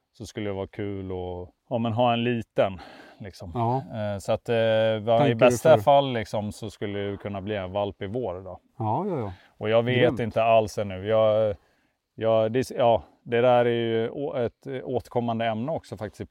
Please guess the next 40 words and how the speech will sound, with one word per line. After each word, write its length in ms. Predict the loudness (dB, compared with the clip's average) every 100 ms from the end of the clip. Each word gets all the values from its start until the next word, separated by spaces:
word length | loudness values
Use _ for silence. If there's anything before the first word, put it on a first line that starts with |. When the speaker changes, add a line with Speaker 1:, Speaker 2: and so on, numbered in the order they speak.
| -16
Speaker 1:
podden 340 | -12 -10 -8
där. 140 | -10 -10
Men 240 | -10 -12 _ _ _
jag 260 | 2 4 4
är 40 | 0
ju 120 | 0
ambivalent 720 | -4 -4 -4 -2 -2 -4 -6
där. 200 | -6 -6 -10 _ _ _
Speaker 2:
Ja. 140 | -4 -4
Speaker 1:
Jag 100 | -4
ty-, 140 | -6
det 200 | -4 -2
som 160 | -2 -2
ligger 200 | -2 0
närmast 460 | 0 2 -2 0
i 40 | -2
hans 440 | 0 -2 -4 -8
är 220 | -6 -4
en, 260 | -6 -8 -10
eh, 220 | -8 -10 -12 _ _ _ _ _ _ _ -20 _ -12
liknande 640 | -4 -4 -4 -4 -2 -2
hund 220 | -4 -8
som 160 | -10 -8
henne. 460 | -8 -6 -8 -10 -12 _ -14
Eftersom 240 | -10 -10
att 240 | -10 -12 -20 _ _ -4
jag 160 | -2
utgår 320 | -2 -2 -4
från 280 | -2 -4 -6
hur 220 | -6 -4
jag 240 | -2 -2 -4
oftast 400 | -8 -6 -6 -2
jagar 400 | -2 0 -2 -2
och 100 | -2
de 140 | -6
marker 340 | -4 -6 -4 -6
jag 80 |
jagar. 320 | -4 -6 -4 -4
Speaker 2:
Just 200 | -4
det. 80 | -8